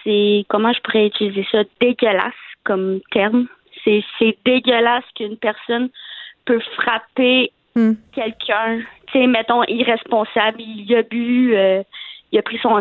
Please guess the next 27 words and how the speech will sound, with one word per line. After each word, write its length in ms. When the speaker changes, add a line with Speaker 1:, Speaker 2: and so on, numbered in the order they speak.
Speaker 1:
sa 140
voiture 360
au 40
lieu 180
de 100
prendre 220
un 80
taxi. 760
Euh, 240
on 160
veut 120
juste 300
sensibiliser 580
les 200
gens, 260
les 220
gens 200
comme 220
quoi 220
de 400
faire 200
attention 520
parce 180
que 160
ça 140
pourrait 220
vous 120